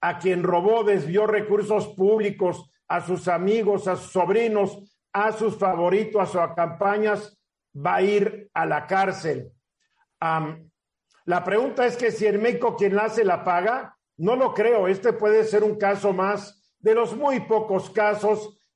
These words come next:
de la cantidad de rateros, ladrones, corruptos que han saqueado al país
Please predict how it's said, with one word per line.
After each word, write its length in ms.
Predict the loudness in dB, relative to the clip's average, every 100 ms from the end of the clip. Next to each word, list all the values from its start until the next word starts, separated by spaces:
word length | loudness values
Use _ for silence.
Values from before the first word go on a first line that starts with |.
| -2
de 100 | 0
la 160 | 0
cantidad 500 | -2 -4 0 2 2
de 80 | 2
rateros, 640 | 2 0 2 2 4 2
ladrones, 560 | 0 0 2 2 0 -2
corruptos 800 | 0 2 2 0 -2 -2 -6 _ _ -4
que 80 | -2
han 120 | -2
saqueado 560 | -4 -2 0 2 2 0
al 160 | 0
país 680 | 0 2 2 -2 -10 -20